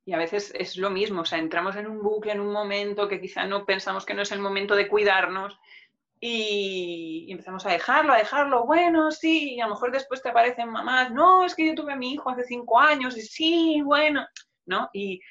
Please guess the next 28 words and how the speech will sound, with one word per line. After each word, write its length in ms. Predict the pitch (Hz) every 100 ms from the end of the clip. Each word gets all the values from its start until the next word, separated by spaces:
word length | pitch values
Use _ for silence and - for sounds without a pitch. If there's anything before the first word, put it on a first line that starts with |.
| - _
es 120 | 196 -
como, 240 | 233 202
no, 380 | 190 240 294 -
o 80 | -
sea, 240 | 170 - _ _ _ -
mm, 520 | 190 185 185 180 180 165 _ -
es 160 | 214
ahora, 440 | 269 240 349 185 -
o 40 |
sea, 180 | - 170
ya 160 | 185 240
me 100 | 285
encuentro 400 | 285 269 240 220
bien, 340 | 202 220 240 -
ya 380 | 175 208 240 262
empiezo 500 | 240 233 233 220 -
a, 560 | 190 180 175 165 156 - _ _ _ -
a 280 | 208 185 180
tener 480 | 185 180 196 - -
un 60 | 220
poquito 240 | 220 233
de 60 | 220
energía, 480 | 202 - 208 208 208
vamos 340 | 165 180 214
a 100 | 220
cuidarnos 400 | 202 170 170 190
también 280 | 180 165 170
nosotras 540 | 175 170 165 196 247